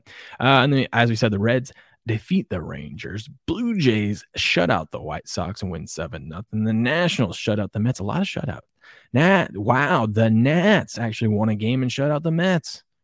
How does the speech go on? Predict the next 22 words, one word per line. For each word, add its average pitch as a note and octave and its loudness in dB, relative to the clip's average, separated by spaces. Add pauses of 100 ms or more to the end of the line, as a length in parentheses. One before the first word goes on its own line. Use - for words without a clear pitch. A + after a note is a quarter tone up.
(100)
Now C#3 -2
that D3 2
I C#3+ 2
read D#3 0
that, G#2+ -2
wow, D3 -2
five D3 -2
nothing D3 -2
as G#2 -6
a G2+ -4
plus - -6
one C3+ -4
eighty-five B2+ -4
dog. G#2+ -6 (420)
The B2+ 2
Braves F#3 4
defeat D3 2
the - 0
Marlins G#2+ 2
seven F2+ -6
to - -12
four. E3 -6